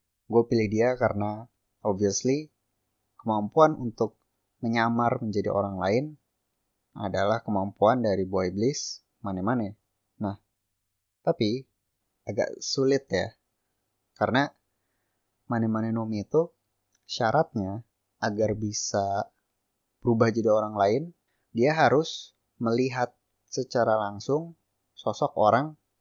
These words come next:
yang mau dia tiru gitu. Ini terlihat di Arc Alabasta sebenarnya. Jadi, kecuali Mister Two somehow nemuin jasadnya Oden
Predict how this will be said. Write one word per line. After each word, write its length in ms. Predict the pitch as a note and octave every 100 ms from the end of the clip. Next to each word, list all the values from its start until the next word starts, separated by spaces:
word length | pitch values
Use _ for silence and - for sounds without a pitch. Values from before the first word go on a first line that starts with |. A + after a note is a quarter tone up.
| _ _ _
yang 320 | B2+ A2+ A#2+
mau 560 | A2+ G#2 A2+ C#3 C#3 C#3 C#3 _ _ _
dia 240 | A2+ A2+
tiru 320 | - C3 G#2 - _ _ _ _ _ _ _ A2
gitu. 320 | G2+ G2 G#2+ _ _ _ _ -
Ini 240 | B2+ C#3+
terlihat 560 | B2 G#2+ G#2 A#2+ - A2+
di 400 | G2+ F#2+ F#2 F#2 - _ _ _ _ _ -
Arc 160 | G#2
Alabasta 560 | F#2+ F#2+ F#2+ G#2 A2+ F#2+
sebenarnya. 560 | - F#2+ F2+ - G#2 - _ -
Jadi, 400 | - F2 A2 A#2 _ _ _ _ _ _
kecuali 800 | - A2 A#2 G2+ G#2 C3+ F3 E3+ - _ A#2+
Mister 240 | A2 A2+ -
Two 320 | A2 A2 A2+ - _ _ _ _ _ _ -
somehow 480 | - A2 A#2+ D3
nemuin 720 | C#3+ B2 A2 D2+ G#2+ G#2 G2+ G2
jasadnya 540 | G2+ - G#2 - F#2+
Oden 420 | F#2+ G2+ G#2 C3